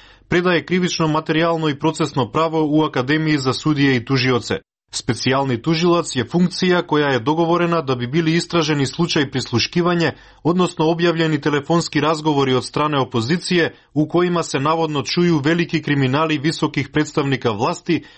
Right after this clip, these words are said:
kao i slučaj Puč u kojem je jedan od optuženih i lider opozicionog socijaldemokratskog saveza Zoran Zaev.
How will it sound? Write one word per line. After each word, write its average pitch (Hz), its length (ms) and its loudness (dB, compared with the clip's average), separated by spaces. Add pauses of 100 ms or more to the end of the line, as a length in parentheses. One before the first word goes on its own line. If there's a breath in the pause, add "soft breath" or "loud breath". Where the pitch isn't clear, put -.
(180 loud breath)
kao 180 240 4
i 147 60 2
slučaj 143 500 -2
Puč 190 360 -2
u 156 160 0
kojem 170 320 2
je 139 120 2
jedan 160 260 2
od 131 140 0
optuženih 156 640 0
i 151 80 2
lider 156 280 2
opozicionog 143 720 0
socijaldemokratskog 139 1000 -2
saveza 143 480 -2
Zoran 117 320 0
Zaev. 113 340 -2